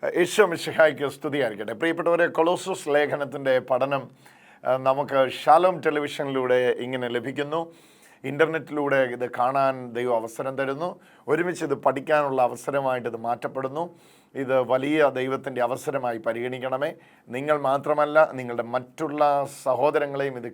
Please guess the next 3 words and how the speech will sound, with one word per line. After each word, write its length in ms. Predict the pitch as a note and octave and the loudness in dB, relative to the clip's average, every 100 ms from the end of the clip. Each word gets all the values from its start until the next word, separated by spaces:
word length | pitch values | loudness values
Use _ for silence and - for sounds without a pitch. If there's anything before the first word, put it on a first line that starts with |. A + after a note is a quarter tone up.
| - | -6
കേൾപ്പിക്കുന്ന 460 | B2 B2 C3+ C3+ | -6 -8 -10 -10
ഉത്തരവാദിത്വത്തിൽ 1040 | A#2+ - C3+ C#3 C#3+ C#3+ C#3 C#3+ F3+ G3+ - _ _ _ _ - | -10 -4 2 4 2 0 -10 -8 -4 -4 -6 _ _ _ _ 0
കൈകോർക്കണമേ. 840 | C3+ C3+ A#2 A2 G#2+ G2+ F#2 F2 | 2 0 -4 -6 -6 -10 -10 -14